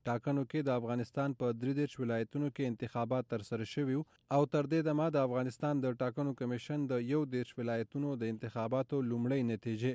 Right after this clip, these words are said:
اعلان کړي. د افغانستان په غزني ولایت کې د بدامنۍ او په یو شمېر ولسوالیو د وسلوالو طالبانو د اثر له امله په دغه ولایت کې پارلماني ټاکنې نه دي ترسره شوي. د افغانستان انتخابي کمیشن په دغه ولایت کې د نسلي ډلو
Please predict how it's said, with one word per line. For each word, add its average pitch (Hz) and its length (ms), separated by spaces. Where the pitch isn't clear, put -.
اعلان 113 320
کړي. 120 200
د - 20
افغانستان 151 520
په 143 140
غزني 143 360
ولایت 135 280
کې 147 240
د 123 140
بدامنۍ 127 380
او 123 160
په 123 220
یو 147 160
شمېر 147 240
ولسوالیو 123 640
د 120 160
وسلوالو 131 480
طالبانو 127 560
د 123 260
اثر 143 340
له 120 120
امله 135 300
په 127 140
دغه 123 240
ولایت 113 320
کې 147 220
پارلماني 117 520
ټاکنې 123 560
نه 131 120
دي 117 120
ترسره 113 440
شوي. 117 240
د 139 120
افغانستان 147 520
انتخابي 135 480
کمیشن 131 440
په 127 120
دغه 123 200
ولایت 120 340
کې 139 220
د 117 120
نسلي 135 320
ډلو 139 180